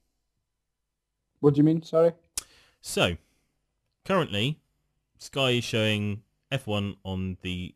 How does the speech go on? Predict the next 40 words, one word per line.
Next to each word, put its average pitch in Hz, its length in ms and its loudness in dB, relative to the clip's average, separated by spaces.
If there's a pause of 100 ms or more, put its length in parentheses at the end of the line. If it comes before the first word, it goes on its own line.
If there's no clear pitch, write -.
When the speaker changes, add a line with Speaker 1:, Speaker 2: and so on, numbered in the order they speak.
Speaker 2:
Sky - 380 -4
F 101 180 -4
one 95 280 -6 (280)
channel, 78 360 -10
yeah? 113 140 -6 (320)
Speaker 1:
Hmm, 131 100 -4 (340)
correct, 101 300 -10
yeah. 101 80 -10
Speaker 2:
Which, 110 340 -4
if 113 140 -6
you're 107 120 -4
on 104 80 -4
the, 101 340 -6 (120)
if 101 140 -10
you 98 100 -6
were 92 280 -4 (340)
like 101 180 -8
me, 147 320 0 (220)
when 101 160 -6
it - 160 -10
first 160 220 -2
came 104 140 -2
out, 98 220 -4 (260)
you 98 140 -8
could - 160 -14
just 139 160 -6
get - 120 -8
the 110 100 -2
H 107 180 -2
D 107 80 -10
package 98 340 -12
for - 100 -20
five 156 220 -6
pound 92 180 -6
extra - 260 -10
a 85 40 -8
month 87 260 -10
and 87 100 -10
you 80 60 -12
got - 200 -12